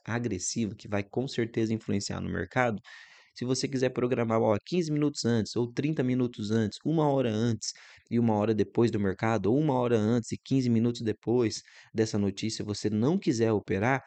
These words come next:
o robô vai ficar ali só com as ordens abertas, de repente, flutuando. Você pode programar uma saída ali no ponto de cobertura, isso é muito tranquilo, tá bom? E caso você não sabe mexer, eu configuro tudo pra você, deixo tudo rodando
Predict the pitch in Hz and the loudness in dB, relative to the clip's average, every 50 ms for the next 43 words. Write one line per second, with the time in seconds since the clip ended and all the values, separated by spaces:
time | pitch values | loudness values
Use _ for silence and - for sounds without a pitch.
0 | - _ _ - 120 117 127 127 123 107 110 120 117 - - 113 - 117 110 107 | -12 _ _ -4 0 0 0 0 0 0 -2 -2 -2 -2 -4 -4 0 0 2 2
1 | 107 117 127 - - 120 131 - 151 135 123 110 101 110 107 107 110 110 110 110 | 2 2 0 0 -2 -4 -2 0 0 2 2 2 4 4 4 4 4 2 0 0
2 | 104 107 98 95 98 101 104 117 127 - 120 104 101 104 101 104 - - 117 117 | 0 0 0 2 2 4 4 4 2 0 -2 -2 -2 -2 -2 -2 -2 0 0 0
3 | 131 127 - - - 135 139 135 135 - 117 107 104 117 135 147 143 135 123 - | 0 -2 -4 -6 -2 0 0 0 2 4 4 6 6 6 6 4 2 0 -2 -4
4 | - - - - - - 110 - - 107 113 117 120 - 120 123 123 123 120 123 | -8 -20 -20 -12 -10 -10 -10 -2 0 0 0 0 0 2 2 4 6 6 6 6
5 | 110 101 101 104 113 123 123 117 117 113 - - 104 95 92 98 113 131 123 107 | 6 4 4 4 4 2 2 0 0 0 0 0 0 0 2 2 2 2 2 2
6 | 92 98 113 117 110 101 - - 110 110 113 - 117 104 104 - - 107 104 101 | 2 2 2 0 0 -2 -2 -2 -2 -2 0 -2 -4 -6 -6 -6 -6 -2 0 2
7 | 98 92 - - - 110 120 131 127 123 - - - - - 135 135 - - 139 | 0 0 -2 -4 -2 0 0 0 0 -2 -4 -8 -18 -10 -8 -6 -2 0 0 2
8 | 127 120 117 117 117 127 139 143 - 139 123 - 123 123 120 113 - 110 98 90 | 2 4 4 4 6 6 4 4 2 -2 -2 0 0 0 0 0 -2 -2 -2 -2
9 | 90 - 113 101 104 123 135 135 127 131 - - 151 175 175 180 170 - - 156 | -2 -4 -2 0 2 2 4 2 2 0 0 0 0 0 0 -4 -6 -4 -2 0
10 | 160 190 208 196 - 156 147 143 135 120 104 98 - - 151 160 151 - - - | 0 0 0 0 0 -2 -2 0 0 0 0 -2 -2 0 2 2 2 0 -2 -10
11 | - - - _ _ _ - 156 160 180 - - _ _ - - 185 196 190 - | -20 -20 -20 _ _ _ -4 -2 -2 -2 -2 -6 _ _ -4 -2 -2 0 2 2
12 | 170 147 170 196 214 190 175 - 185 190 170 180 165 147 131 120 117 113 - 160 | 0 2 2 0 0 0 -2 -4 -4 -4 -4 -4 -2 -2 -2 -2 -4 -2 0 0
13 | 165 165 160 160 - 170 156 - - 190 196 220 233 202 202 202 185 139 113 123 | 2 2 0 0 0 -2 -2 -2 -4 -2 2 2 4 4 4 4 2 4 4 6
14 | 127 143 165 214 220 254 | 6 6 4 2 0 -2